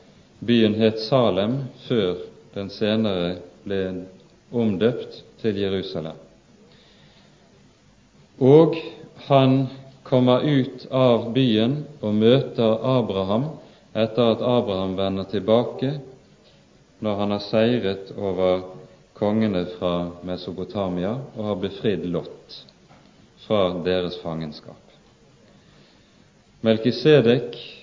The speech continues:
velsigner Abraham, gir ham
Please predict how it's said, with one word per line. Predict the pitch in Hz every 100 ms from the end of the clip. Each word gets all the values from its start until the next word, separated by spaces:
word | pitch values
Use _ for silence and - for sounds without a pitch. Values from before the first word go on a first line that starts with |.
| - _ _ -
velsigner | 107 107 - - 135 104 98 98 104 120
Abraham, | 104 98 95 113 147 - - _ _ _ _ _ _ _ _ _ _ _
gir | 104 123 120
ham | 104 104 104